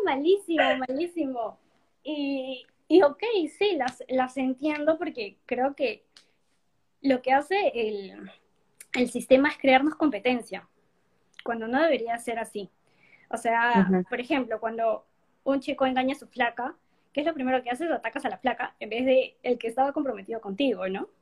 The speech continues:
Speaker 1: Y
Speaker 2: Ujú.
Speaker 1: no debería ser así, o sea, por re-, el hombre es el que debería de respetar también los, los, lo mínimo en una,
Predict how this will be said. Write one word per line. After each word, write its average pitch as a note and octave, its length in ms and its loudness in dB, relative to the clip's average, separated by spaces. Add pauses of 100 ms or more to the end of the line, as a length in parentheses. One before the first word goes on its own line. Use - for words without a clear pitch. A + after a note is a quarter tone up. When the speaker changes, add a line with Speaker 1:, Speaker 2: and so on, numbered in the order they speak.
(960)
Speaker 1:
Y C4+ 120 8
Speaker 2:
Ujú. C4 40 10
Speaker 1:
no D4 120 10
debería B4 320 6 (100)
ser A#4+ 100 0 (140)
así, A#4+ 320 2
o C#4+ 100 0
sea, E4 500 0
por C#4 140 -2
re-, C#4 280 0
el C#4+ 160 0
hombre A4 200 -2
es - 60 -12
el G#4 100 -6
que C4 80 -6
debería A#3 300 -6
de D4+ 40 -2
respetar A3+ 580 -6
también B3 320 -8
los, A#3 340 -2
los, G#3+ 300 -4 (260)
lo A3 200 -4
mínimo D#4 500 4
en A#3 100 -2
una, A#3 420 0